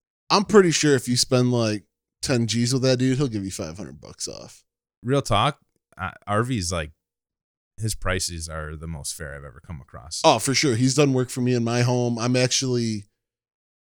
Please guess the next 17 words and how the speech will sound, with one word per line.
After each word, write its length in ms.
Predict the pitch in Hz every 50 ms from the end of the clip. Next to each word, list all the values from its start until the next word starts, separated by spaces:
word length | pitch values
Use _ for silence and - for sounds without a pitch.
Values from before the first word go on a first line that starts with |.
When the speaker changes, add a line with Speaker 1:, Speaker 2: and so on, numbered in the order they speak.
| _ _ _ -
Speaker 1:
I 80 | 110 120
was 160 | 120 113 -
talking 300 | - 143 127 123 120 131
with 100 | 123 113 127
him 100 | 123 123
about 300 | 120 113 110 107 101 -
booking 320 | 123 117 - 127 123 120
him 100 | 113 113
up 120 | 117 113 -
for 100 | - 117
some 180 | 101 - 117 107
more 280 | 104 110 117 127 123 120
work 400 | 113 113 110 110 110 - - - _ _ _ _ _ _ _ _ _
probably 800 | - - 120 113 117 113 104 113 107 107 110 107 107 110 110 107
in 120 | 104 101
the 100 | 98 95
spring. 600 | - - - - - 101 98 85 73 71 69 -